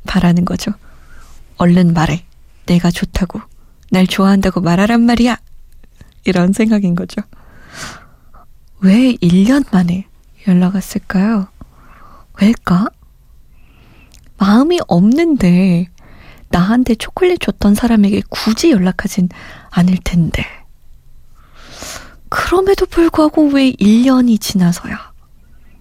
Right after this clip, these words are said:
아, 퍼즐 같은 남자네요. 알 수가 없어요. 어떻게 됐는지 알려줘요? 궁금하니까.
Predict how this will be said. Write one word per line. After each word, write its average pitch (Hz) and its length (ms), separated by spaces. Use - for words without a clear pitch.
아, 180 720
퍼즐 262 400
같은 208 300
남자네요. 180 500
알 185 140
수가 - 260
없어요. 185 560
어떻게 202 340
됐는지 185 580
알려줘요? 190 600
궁금하니까. 202 720